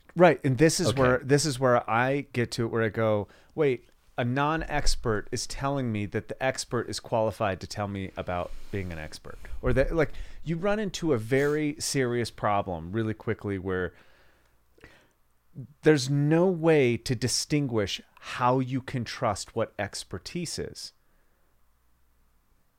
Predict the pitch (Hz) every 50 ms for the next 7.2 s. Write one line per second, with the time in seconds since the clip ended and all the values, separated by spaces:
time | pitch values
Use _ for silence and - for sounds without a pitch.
0 | _ _ _ - - 101 101 95 87 82 80 92 123 - - - 104 82 - 90
1 | 80 80 87 110 120 117 - - - _ _ - 139 160 196 - _ _ _ 202
2 | - - 190 185 170 - - 233 233 233 - - 165 131 101 90 101 82 - -
3 | - - - - - - - - - - - 147 139 - 170 175 165 - - 139
4 | 117 - 98 76 - - - 117 113 123 117 95 - - - - - 135 127 123
5 | - - _ - - _ _ _ _ _ 175 156 156 143 - - _ 180 175 185
6 | 202 202 165 147 143 135 123 117 110 104 - - 127 107 - 113 110 107 107 107
7 | 104 104 98